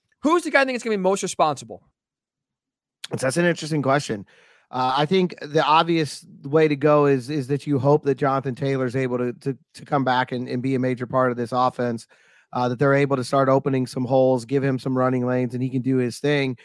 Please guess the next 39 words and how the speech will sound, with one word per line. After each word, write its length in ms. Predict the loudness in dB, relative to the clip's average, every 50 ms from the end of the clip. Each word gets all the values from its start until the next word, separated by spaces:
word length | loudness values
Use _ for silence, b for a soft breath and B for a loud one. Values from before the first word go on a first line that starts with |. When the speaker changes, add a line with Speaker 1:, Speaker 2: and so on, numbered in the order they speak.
| b b b b b _ 2
Speaker 2:
That's 240 | 4 4 4 4
gonna 160 | 2 2 2 2
be 100 | 2 2
the 140 | 0 0
quickest 400 | 2 4 4 4 4 2 -2 -2
way 140 | 0 0 0
to 80 | 2 2
help 200 | 2 2 2 2
out 300 | 4 4 4 4 2 0 -2
a 40 |
young 240 | -2 -2 -4 -4 -4
quarterback. 400 | -2 -2 -2 -2 -4 -8 -14 -14 -12
I 40 | -10
think 160 | -6 -6 -4
everybody 460 | -2 -2 -2 -2 -2 0 -2 -2 0 2
knows 320 | 2 4 4 2 2 0
that. 240 | -2 -2 0 0 0
Everybody 380 | 0 0 0 -2 -2 0 0
understands 600 | 0 0 -2 -4 -4 -2 -2 0 0 0 0 0 2
that. 340 | 2 4 4 4 2 0 -2 B B B B B B -2
Uh, 220 | 0 2 2 4 4
every 220 | 4 4 2 2
team 240 | 2 4 4 4 4
in 60 | 2
the 80 | 2 2
league 300 | 4 4 4 4 4 4
with 200 | 2 2 2 2
a 80 | 2
young 300 | 2 4 2 2 2 -2
Q 200 | -2 -2 -2 0
B 160 | 0 0 -2
wants 280 | 0 0 -2 -2 -2 -2
that 200 | -4 -4 -4 -4
running 360 | -2 -2 -2 -2 -2 -6 -8
game 260 | -8 -8 -8 -10 -12
to 80 | -14 -14
fall 240 | -8 -4 -4 -2 -2
back 340 | -2 -2 -2 -2 -2 -2 -4
on. 380 | -8 -6 -6 -8 -8 -10 -12